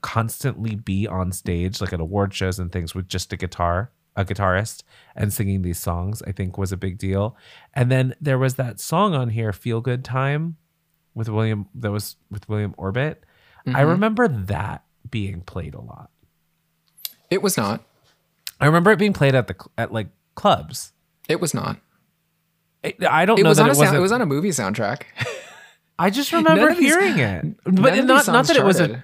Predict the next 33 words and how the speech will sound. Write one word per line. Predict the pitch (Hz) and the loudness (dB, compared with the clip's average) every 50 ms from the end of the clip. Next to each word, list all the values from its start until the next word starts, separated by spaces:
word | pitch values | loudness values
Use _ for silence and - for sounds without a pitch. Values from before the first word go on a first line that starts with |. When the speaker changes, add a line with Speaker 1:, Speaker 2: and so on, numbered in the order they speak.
| - - - | -8 -2 0
Speaker 1:
I | 180 | 2
know | 190 214 262 262 | 4 6 6 6
not | 196 180 160 | 4 4 2
a | 139 | 2
chart, | 131 - - 151 185 196 160 - - | 0 0 2 2 2 2 2 0 -2
but, | 117 127 - | -4 -4 -2
like, | 123 127 120 117 - - _ _ | -2 -2 -2 -2 -4 -8 _ _
Speaker 2:
Not | - 170 220 220 | -4 -2 2 4
Speaker 1:
I | 151 165 | 4 4
Speaker 2:
even | 151 277 | 4 6
a | |
Speaker 1:
feel | 196 196 208 | 6 8 8
Speaker 2:
dance | 208 190 175 | 8 6 4
Speaker 1:
like, | - - | 2 0
Speaker 2:
chart. | - 139 107 82 - - - - - | 0 -2 -2 -4 -6 -8 -12 -4 2
Speaker 1:
but | 165 170 | 4 4
I | 165 165 | 4 4
feel | 160 - 170 165 165 | 2 0 0 2 4
like | 170 170 165 - _ - | 4 2 0 -2 _ -8
at | 131 131 - _ - 135 - - | -6 -6 -8 _ -16 -18 -8 -2
gay | - 127 131 139 147 147 | 0 2 2 2 2 0
clubs | 143 - - - 156 147 95 82 82 76 - - - - - - _ _ _ - | -2 -6 -8 -4 -2 0 0 -2 -4 -8 -12 -14 -16 -18 -20 -20 _ _ _ -6
it | 123 - 175 | -4 -2 0
was | 170 185 202 | 0 0 0
Speaker 2:
You | 226 | 0
maybe | 240 247 254 | 0 0 2
Speaker 1:
played | 254 - | 2 2
Speaker 2:
heard | 202 175 | 2 2
Speaker 1:
a | 151 | 0
Speaker 2:
it | - | 0
Speaker 1:
lot. | - - | -2 -2
Speaker 2:
once. | - - - - - - - - - - - _ _ _ _ _ - | -4 -4 -6 -10 -10 -12 -12 -12 -12 -14 -20 _ _ _ _ _ -12
No. | 107 92 76 78 90 | -10 -10 -10 -12 -16